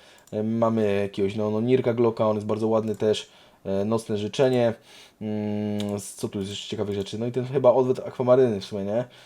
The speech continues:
Na jakiś tutaj krawcie, jak widzicie, sobie tutaj ogarnął nawet. Mamy oczywiście emeczkę też, Kosmiczną Pustkę, także też spoko skinek.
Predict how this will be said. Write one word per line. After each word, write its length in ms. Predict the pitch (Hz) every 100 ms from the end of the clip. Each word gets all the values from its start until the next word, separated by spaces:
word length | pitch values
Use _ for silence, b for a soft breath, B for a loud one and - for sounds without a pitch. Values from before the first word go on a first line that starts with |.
| B B -
Na 160 | 110
jakiś 120 | 107 120
tutaj 180 | 110
krawcie, 340 | 101 123 107 107
jak 80 | 110
widzicie, 360 | 107 104 113
sobie 180 | - 107
tutaj 200 | 107 104
ogarnął 360 | 107 107 104 101
nawet. 340 | 104 139 - B B B B
Mamy 240 | 110 117 117
oczywiście 300 | 113 - 110
emeczkę 320 | 117 117 113
też, 160 | 110 -
Kosmiczną 440 | 113 127 117 113
Pustkę, 480 | - 127 117 - 110
także 260 | 104 110
też 120 | 107 -
spoko 300 | - 120 117
skinek. 400 | - 127 139